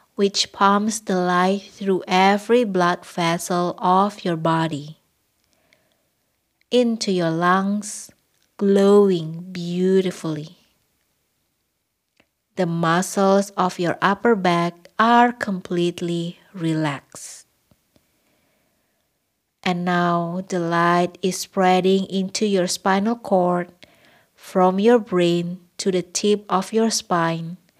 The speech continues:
flowing along your entire nervous system to reach every muscle and cell of your body.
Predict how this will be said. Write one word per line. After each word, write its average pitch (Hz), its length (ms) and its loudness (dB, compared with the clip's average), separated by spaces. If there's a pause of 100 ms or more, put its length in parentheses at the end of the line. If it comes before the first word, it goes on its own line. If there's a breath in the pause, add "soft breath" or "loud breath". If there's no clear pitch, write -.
(720 soft breath)
flowing 214 640 4
along 180 500 0
your 180 200 0
entire 202 680 0
nervous 190 540 0
system 170 680 -8 (580 loud breath)
to 226 240 2
reach 220 460 2
every 208 440 2
muscle 180 760 -2
and 170 240 -6
cell 180 540 0
of 180 440 -2
your 160 140 -4
body. 151 600 -6